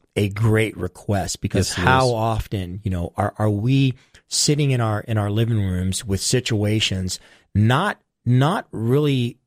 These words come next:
Speaker 1: asking God, provide the finances, because we,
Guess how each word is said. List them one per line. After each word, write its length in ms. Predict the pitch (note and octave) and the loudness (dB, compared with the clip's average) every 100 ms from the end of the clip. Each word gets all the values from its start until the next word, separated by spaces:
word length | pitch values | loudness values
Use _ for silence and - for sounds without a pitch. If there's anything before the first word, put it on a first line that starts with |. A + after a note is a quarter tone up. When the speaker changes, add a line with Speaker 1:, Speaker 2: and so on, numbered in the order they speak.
| B2 | 0
Speaker 1:
asking 560 | B2+ C3+ - A2 G#2 | 0 0 -2 -2 0
God, 400 | G#2+ C3 D3 C#3 - _ | 2 2 0 -2 -6 _
provide 380 | - B2 D3+ F3+ | 0 2 2 2
the 80 | D#3 | -2
finances, 800 | - C#3 A2+ G#2 F#2+ - G2 G2 | 0 0 0 0 -4 -4 -4 -4
because 420 | - G#2+ G#2+ G2+ | -4 -2 -2 -2
we, 300 | B2+ A2 B2 | -2 0 0